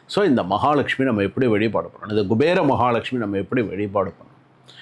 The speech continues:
மகாலட்சுமி அருள் நமக்கு எப்படி இருக்கணும், ஒவ்வொருத்தருக்குமே இது வரக்கூடிய ஒன்று. மகாலட்சுமி படம் வீட்டுல இல்லாதவர்களே இருக்காது. வாஸ்து கிரகலட்சுமி நம்ம வீட்டுல வச்சிருப்போம், உள்ள வர மாதிரி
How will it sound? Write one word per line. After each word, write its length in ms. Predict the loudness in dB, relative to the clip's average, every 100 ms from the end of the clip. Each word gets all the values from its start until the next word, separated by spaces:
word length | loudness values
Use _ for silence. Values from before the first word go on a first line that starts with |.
| -20 -8 -2
மகாலட்சுமி 560 | 2 2 0 2 2
அருள் 300 | 4 2 4
நமக்கு 340 | 2 0 0 -4
எப்படி 280 | 0 0
இருக்கணும், 360 | 0 0 2 4
ஒவ்வொருத்தருக்குமே 600 | 4 2 2 0 2 2
இது 400 | 2 2 2 0 -8 -20 _ _ _ -12 -8 -6 0
வரக்கூடிய 560 | 2 2 0 2 4 4
ஒன்று. 320 | 2 -2 -10 -4
மகாலட்சுமி 680 | 0 2 2 0 0 0
படம் 420 | 0 0 0 2 2
வீட்டுல 280 | 0 2
இல்லாதவர்களே 760 | 2 4 4 4 2 2 2 2
இருக்காது. 340 | 0 -4 -8 -10 -20 -10 0
வாஸ்து 440 | 2 2 0 0
கிரகலட்சுமி 720 | 2 2 2 0 -2 0 0 0
நம்ம 200 | 0 2
வீட்டுல 400 | 2 2 0 -2
வச்சிருப்போம், 340 | -8 -8 -2
உள்ள 240 | 2 2
வர 200 | 2 2
மாதிரி 420 | 2 0 -2 -6